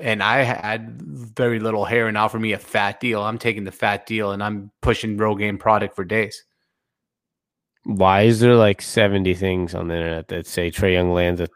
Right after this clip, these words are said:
Speaker 2: three hundred million dollar hair modeling deal? So there's gotta
Speaker 1: All
Speaker 2: be a
Speaker 1: right, yeah.
Speaker 2: deal.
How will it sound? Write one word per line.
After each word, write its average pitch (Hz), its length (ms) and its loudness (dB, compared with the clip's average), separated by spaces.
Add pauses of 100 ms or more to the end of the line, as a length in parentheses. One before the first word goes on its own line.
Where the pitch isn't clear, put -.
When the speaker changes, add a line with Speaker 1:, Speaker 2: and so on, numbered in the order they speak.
Speaker 2:
three 90 160 2
hundred 92 220 0
million 87 220 2
dollar 85 220 2
hair 92 240 0
modeling 82 480 -2
deal? - 320 -10 (260)
So - 120 0
there's 90 100 0
gotta 95 200 4
Speaker 1:
All - 60 2
Speaker 2:
be 82 60 0
a 80 40 0
Speaker 1:
right, 78 80 -2
yeah. - 140 -4
Speaker 2:
deal. - 80 -8